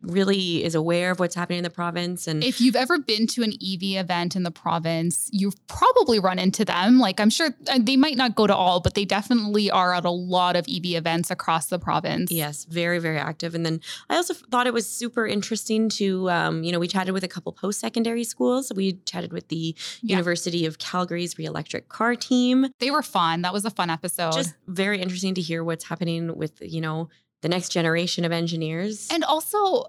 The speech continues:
Speaker 2: I just love that they're putting their research and their knowledge out there for anyone.
Speaker 1: Mm-hmm. Yeah. It,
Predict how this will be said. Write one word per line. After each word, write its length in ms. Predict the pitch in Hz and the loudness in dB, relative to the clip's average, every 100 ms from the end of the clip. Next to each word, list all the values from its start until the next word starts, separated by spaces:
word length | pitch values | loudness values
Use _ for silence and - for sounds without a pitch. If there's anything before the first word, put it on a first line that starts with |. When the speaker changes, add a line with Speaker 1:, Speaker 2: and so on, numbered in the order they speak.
| - | -4
Speaker 2:
I 100 | 269 | -4
just 240 | 339 - | -4 -2
love 440 | 254 208 220 220 214 | 2 2 2 -2 -2
that 260 | 196 - | -4 -4
they're 240 | 202 190 190 | -2 -2 -4
putting 480 | - 233 262 269 | -4 0 4 4
their 520 | 254 220 214 202 185 - _ - | 4 2 2 0 -2 -8 _ -10
research 460 | 202 208 - 208 208 | -6 -4 -2 -4 0
and 100 | 208 | -2
their 140 | 196 | 0
knowledge 440 | 196 175 175 190 - | 0 0 0 -2 -2
out 220 | 175 170 | -4 -4
there 340 | 185 180 185 185 - | -2 0 0 -4 -4
for 180 | 202 - | -2 0
anyone. 720 | 185 311 269 - 175 180 185 | 4 6 6 2 0 0 0
Speaker 1:
Mm-hmm. 680 | 180 175 175 160 143 135 - | -2 -2 -2 -2 -2 -4 -6
Yeah. 320 | 156 160 151 143 | -4 0 0 -2
It, 200 | - 151 | -4 -4